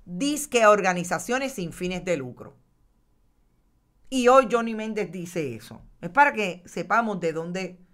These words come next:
qué es lo que dicen unos para tapar lo que dicen otros, cuando realmente la información ni de unos ni de otros. Es la información que el periodismo independiente ha levantado y ha traído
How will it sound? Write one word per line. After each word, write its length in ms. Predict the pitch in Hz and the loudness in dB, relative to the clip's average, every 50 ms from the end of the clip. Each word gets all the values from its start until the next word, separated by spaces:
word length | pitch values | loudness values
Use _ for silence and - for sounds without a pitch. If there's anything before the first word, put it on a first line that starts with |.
| _ _ _ _ - - | _ _ _ _ -8 -2
qué 180 | - 247 277 | 0 0 0
es 60 | 294 294 | 2 2
lo 140 | 269 254 | 0 0
que 100 | 254 226 | 0 -2
dicen 360 | 208 220 226 - 254 233 233 233 | -4 -6 -6 -6 -6 -6 -4 -4
unos 500 | 240 240 226 190 180 175 175 - - _ _ _ _ _ _ _ _ _ _ _ | -4 -6 -6 -6 -8 -8 -10 -14 -20 _ _ _ _ _ _ _ _ _ _ _
para 260 | - 208 196 190 180 180 | 0 0 2 2 0 0
tapar 340 | 180 175 175 196 214 233 | -2 0 2 2 2 2
lo 160 | 240 240 220 - | 0 -2 -4 -6
que 140 | 180 190 | -6 -6
dicen 340 | 180 185 185 - 220 214 208 | -6 -6 -4 -6 -6 -4 -4
otros, 640 | 214 208 202 208 175 156 160 156 - - - _ _ - - - - _ _ _ _ _ _ _ _ - - - - | -4 -4 -4 -4 -4 -4 -4 -6 -10 -16 -20 _ _ -20 -20 -20 -20 _ _ _ _ _ _ _ _ -20 -20 -14 -6
cuando 440 | 226 226 226 220 208 208 202 190 | -2 0 2 2 2 0 -2 -4
realmente 640 | 170 175 196 196 208 233 254 269 277 285 240 - 220 208 | -4 -4 -4 -4 -4 -4 -4 -8 -10 -10 -6 -4 -4 -4
la 100 | 190 185 | -4 -4
información 720 | 180 180 185 190 175 175 165 165 - - 247 254 254 240 | -6 -8 -8 -8 -6 -6 -6 -6 -4 -4 -4 -4 -6 -8
ni 160 | 233 233 226 220 | -8 -6 -4 -2
de 160 | 202 196 190 | -2 -2 -2
unos 320 | 220 262 294 294 294 277 | -2 -4 -4 -4 -4 -4
ni 140 | 254 233 214 | -4 -4 -4
de 140 | 190 175 170 | -2 -2 -2
otros. 640 | 180 196 208 208 170 127 117 - - - _ _ - - - - - - - - - - - - - | -2 -2 -4 -8 -10 -14 -14 -18 -20 -20 _ _ -12 -10 -10 -10 -10 -10 -10 -10 -10 -10 -12 -12 -8
Es 100 | - 180 | -4 -2
la 80 | 202 220 | -2 -2
información 560 | 233 202 254 240 240 233 226 - 208 208 220 | 0 0 0 2 2 2 2 2 0 0 0
que 80 | - 240 | 0 0
el 60 | 233 | 0
periodismo 440 | 233 214 185 175 165 151 156 156 180 | 0 -2 0 0 -2 -2 -4 -4 -6
independiente 840 | 196 196 - 214 208 208 190 175 180 180 185 185 220 220 - - - | -6 -6 -6 -6 -6 -6 -6 -6 -6 -8 -8 -6 -8 -8 -8 -4 0
ha 120 | 185 185 | 0 2
levantado 640 | 180 196 208 208 202 190 180 175 180 190 190 196 196 185 | 2 0 -2 -2 -2 -4 -4 -4 -2 0 0 0 0 -2
y 100 | 165 160 | -4 -4
ha 100 | 160 - | -6 -4
traído 560 | 180 190 190 180 151 143 139 160 185 185 | -2 -2 -2 -2 -2 -4 -6 -8 -8 -10